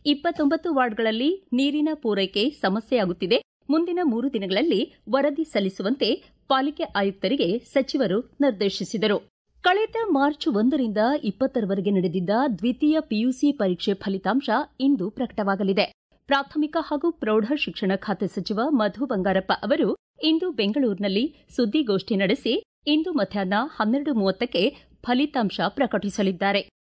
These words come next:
ಇಂದು ಮಧ್ಯಾಹ್ನ ಒಂದು ಮೂವತ್ತಕ್ಕೆ ಕೆ ಎ ಆರ್ ರಿಸಲ್ಟ್ಸ್ ಡಾಟ್ ಎನ್ ಐ ಸಿ ಡಾಟ್ ಇನ್ ಅಥವಾ ಕೆ ಎಸ್ ಇ ಎ ಬಿ ಡಾಟ್ ಕರ್ನಾಟಕ ಡಾಟ್ ಜಿ ಒ ವಿ ಡಾಟ್ ಇನ್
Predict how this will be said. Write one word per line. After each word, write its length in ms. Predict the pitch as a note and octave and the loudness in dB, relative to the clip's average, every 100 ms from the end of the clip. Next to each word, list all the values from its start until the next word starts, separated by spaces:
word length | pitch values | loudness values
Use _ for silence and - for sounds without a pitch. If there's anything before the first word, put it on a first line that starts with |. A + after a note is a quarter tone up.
| _ | _
ಇಂದು 240 | D4 D#4 G4+ | 0 0 0
ಮಧ್ಯಾಹ್ನ 400 | E4+ - D#4 D#4 | -4 -2 0 2
ಒಂದು 280 | F4 G#3+ G3 | 2 0 0
ಮೂವತ್ತಕ್ಕೆ 560 | F#3+ G3 - C#4+ C#4+ G4+ | 0 -2 -2 -2 0 -2
ಕೆ 380 | - _ D4+ D4+ | -6 _ -2 -2
ಎ 240 | - E4 | -2 -4
ಆರ್ 400 | - D4 D#4 A3 | -2 -2 -2 -2
ರಿಸಲ್ಟ್ಸ್ 680 | G#3 F#3+ C4+ C#4 - C4+ E3+ | -2 0 -2 -2 -4 -4 0
ಡಾಟ್ 340 | G3+ A#3+ B3 - | 0 0 -2 -4
ಎನ್ 220 | G3+ G#3 A#3 | -2 0 0
ಐ 120 | C4 | 0
ಸಿ 300 | - C#4+ G#3 | 0 -2 0
ಡಾಟ್ 280 | F#3+ F#3+ G#3 | 0 0 -2
ಇನ್ 140 | F#3 | -2
ಅಥವಾ 500 | - G3+ - A3 C#4 - - _ _ | -4 -8 -4 0 0 -2 -12 _ _
ಕೆ 160 | D#4 E4+ | -2 -2
ಎಸ್ 400 | - D4+ D#4 - | -2 -2 -4 -6
ಇ 80 | A3 | -6
ಎ 240 | A3 G#3 F3+ | -2 0 0
ಬಿ 460 | F3 D#4 - _ - E3+ | 0 -2 -4 _ -12 -2
ಡಾಟ್ 360 | A3+ C4 C#4 | 0 0 -4
ಕರ್ನಾಟಕ 580 | - G3+ F#3 G3 G3+ G3+ A3+ E4 _ - F#3 | -2 0 0 -2 -2 -2 -2 -2 _ -14 -2
ಡಾಟ್ 300 | B3+ C#4+ D4+ | 0 2 -2
ಜಿ 280 | - G#3 G3 G#3 | -4 -4 -2 -2
ಒ 100 | G#3 | -2
ವಿ 200 | B3+ D#4+ | 0 0
ಡಾಟ್ 360 | - G3 F#3+ | 0 -2 0
ಇನ್ 140 | F#3 | -2